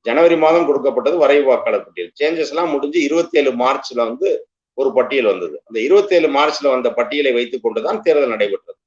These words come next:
அப்போ நீங்க அந்த கேப்ல ஏன் சரி பார்க்கல அப்படிங்கிறது தான் தேர்தல் ஆணையம் சொல்லி இந்த வழக்கை முடித்து வைத்து விட்டது. இதுல என்ன அப்படின்னா, பாஜகவிற்கு,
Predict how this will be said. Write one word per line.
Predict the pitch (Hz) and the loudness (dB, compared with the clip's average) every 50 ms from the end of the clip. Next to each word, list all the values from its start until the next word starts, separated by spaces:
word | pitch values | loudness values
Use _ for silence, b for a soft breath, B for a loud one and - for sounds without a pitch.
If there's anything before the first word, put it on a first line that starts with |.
| _ _ _ _ _ _ _ _ _ - | _ _ _ _ _ _ _ _ _ -8
அப்போ | - - 220 | -2 0 0
நீங்க | 208 190 208 226 233 233 220 202 | 2 2 2 0 2 2 2 2
அந்த | 185 175 170 | 2 2 0
கேப்ல | 151 175 185 196 185 185 170 | 2 2 0 0 2 0 0
ஏன் | 160 165 190 190 | 0 0 -2 -2
சரி | - - 135 139 143 | -2 -2 -2 -2 0
பார்க்கல | 131 127 123 - 107 110 110 107 | 0 0 0 0 -2 -2 -2 -2
அப்படிங்கிறது | 98 95 98 107 127 123 123 117 110 104 101 | -2 -4 -4 -6 -8 -6 -4 -2 -2 -2 -2
தான் | 131 165 185 175 156 127 113 104 98 92 90 - _ _ _ _ _ _ _ - | -4 -4 -4 -2 -2 -2 -2 -2 -4 -8 -10 -16 _ _ _ _ _ _ _ -2
தேர்தல் | 160 156 147 147 139 | -2 0 2 2 2
ஆணையம் | 127 120 117 113 110 107 107 | 2 2 0 0 -2 -4 -6
சொல்லி | 110 110 123 175 | -6 -4 -2 0
இந்த | 190 170 147 | 0 2 2
வழக்கை | 120 120 120 - 127 120 104 | 2 2 0 0 0 -2 -2
முடித்து | 101 101 104 - - 90 | -4 -8 -10 -12 -12 -14
வைத்து | 85 - - | -14 -14 -16
விட்டது. | - - - - _ _ _ _ _ _ _ _ _ _ _ _ 143 | -20 -20 -20 -20 _ _ _ _ _ _ _ _ _ _ _ _ -2
இதுல | 165 175 170 156 | 2 4 4 4
என்ன | 165 202 233 254 226 | 4 2 2 2 2
அப்படின்னா, | 180 156 147 139 110 101 92 90 104 123 131 139 143 - - _ _ _ - | 2 2 2 0 0 0 -2 -4 -2 -2 -4 -4 -6 -10 -16 _ _ _ -6
பாஜகவிற்கு, | 123 143 175 208 226 220 233 226 214 208 208 - 180 175 151 151 139 - - - 175 | -2 0 0 0 0 2 2 4 2 2 2 0 0 2 2 2 2 0 -2 0 4